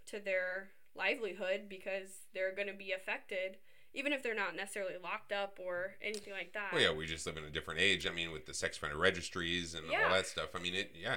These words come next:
Speaker 2: it's gonna
Speaker 1: Forever.
Speaker 2: change a life.
Speaker 1: And then I, I also mentioned what they did,
Speaker 2: Mm-hmm.
Speaker 1: right?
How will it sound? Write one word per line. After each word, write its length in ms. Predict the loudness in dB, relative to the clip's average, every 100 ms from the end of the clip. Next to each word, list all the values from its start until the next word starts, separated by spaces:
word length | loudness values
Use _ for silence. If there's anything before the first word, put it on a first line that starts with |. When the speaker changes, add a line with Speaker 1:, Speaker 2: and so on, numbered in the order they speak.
| -2
Speaker 2:
it's 140 | -4
gonna 120 | 0 2
Speaker 1:
Forever. 200 | 2 4
Speaker 2:
change 240 | 2 2
a 100 | -2
life. 280 | 2 6 8
Speaker 1:
And 400 | 6 0 -6 2
then 160 | 4 6
I, 240 | 6 6
I 20 | 6
also 280 | 4 0 -4
mentioned 420 | -4 -6 -6 -6 -8 -6
what 220 | -2 -2 -2
they 180 | -4 2
did, 380 | 4 6 4 0 -8 -12
Speaker 2:
Mm-hmm. 140 | -4
Speaker 1:
right? 260 | 2 2 2